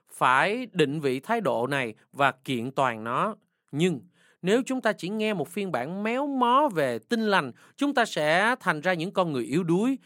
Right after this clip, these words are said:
chỉ sống theo xác thịt của chúng ta. Đây là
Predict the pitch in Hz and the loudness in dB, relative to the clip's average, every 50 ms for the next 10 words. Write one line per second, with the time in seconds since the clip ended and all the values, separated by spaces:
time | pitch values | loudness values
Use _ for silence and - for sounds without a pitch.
0 | _ _ _ _ - 131 123 127 151 - - - 202 202 220 262 294 285 185 180 | _ _ _ _ -8 -6 -4 -4 -4 -6 -2 0 2 2 2 0 -4 -6 -4 -4
1 | 175 165 170 - - 262 - - 151 - - - 120 117 - 180 190 190 - 165 | -4 -4 -4 -4 -6 -6 -4 -6 -8 -8 -8 -8 -10 -8 -8 -8 -6 -2 0 2
2 | 156 151 135 - _ _ _ _ _ _ _ _ _ - 165 180 190 190 180 175 | 2 2 0 -4 _ _ _ _ _ _ _ _ _ 0 2 4 4 4 2 2
3 | 151 135 127 123 117 | 0 0 0 -2 -2